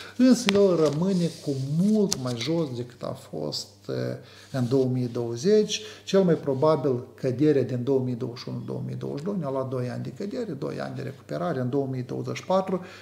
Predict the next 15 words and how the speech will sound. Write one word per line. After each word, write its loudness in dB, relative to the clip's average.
noi 10
vom 6
depăși -2
nivelul -2
două -2
mii -8
douăzeci -6
și -12
doi, -2
ajungând -6
la -8
maximă -4
de -10
la -4
independență. -10